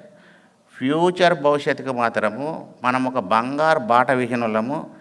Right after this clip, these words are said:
అవుతామని నా ప్రగాఢ నమ్మకం. డెఫినెట్‌గా దాని గురించే నేను ముందుకు పోతాను అనుకుంటున్నా. ఇది wish me all the best in that path.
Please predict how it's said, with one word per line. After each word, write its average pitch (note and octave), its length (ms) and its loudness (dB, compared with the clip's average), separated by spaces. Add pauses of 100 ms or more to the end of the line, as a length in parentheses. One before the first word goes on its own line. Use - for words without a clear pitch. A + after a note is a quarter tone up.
(360)
అవుతామని C3 540 2
నా C3 120 -2
ప్రగాఢ A#2+ 680 2
నమ్మకం. C#3+ 640 -2
డెఫినెట్‌గా C#3+ 600 -4
దాని A#2 400 4
గురించే C#3 380 -4
నేను C#3+ 140 -6
ముందుకు A2+ 300 -6
పోతాను G#2+ 220 -4
అనుకుంటున్నా. F2 720 -6 (380)
ఇది A2+ 320 -8 (960)
wish C3 200 -4
me E3 160 -4
all C#3+ 420 8
the C3 200 4
best C3+ 580 0
in A#2+ 180 0
that A2+ 140 6
path. A#2 580 0